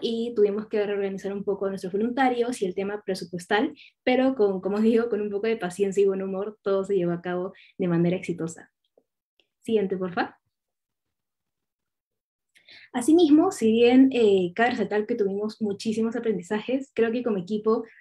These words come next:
resaltamos estos dos. En primer lugar, eh, y en contrario de lo que muchas veces se piensa, la virtualidad para nosotros no fue un obstáculo para generar una propuesta que apoye al bienestar y el desarrollo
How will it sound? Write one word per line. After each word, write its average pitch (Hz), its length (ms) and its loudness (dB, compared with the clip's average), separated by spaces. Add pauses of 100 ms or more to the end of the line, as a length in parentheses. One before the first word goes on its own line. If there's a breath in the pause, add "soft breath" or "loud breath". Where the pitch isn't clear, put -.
(120)
resaltamos 208 560 -2
estos 220 260 -2
dos. 220 340 -2 (400 soft breath)
En 220 120 2
primer 214 240 4
lugar, 254 560 2
eh, 220 80 2
y 190 420 0
en 202 80 -6
contrario 202 400 -2
de 220 80 0
lo 208 160 -6
que 180 220 -4
muchas 202 240 -8
veces 196 160 -10
se 190 100 -6
piensa, 202 540 -8
la 208 100 0
virtualidad 196 560 2
para 233 140 -2
nosotros 202 560 -4 (240 soft breath)
no 226 160 0
fue 240 100 0
un 254 60 2
obstáculo 233 600 -2
para 233 140 -4
generar 185 420 -2
una 214 180 -2
propuesta 208 500 -6
que 208 80 -6
apoye 190 480 0
al 190 140 -6
bienestar 180 460 -4
y 208 60 4
el 214 80 2
desarrollo 190 580 -4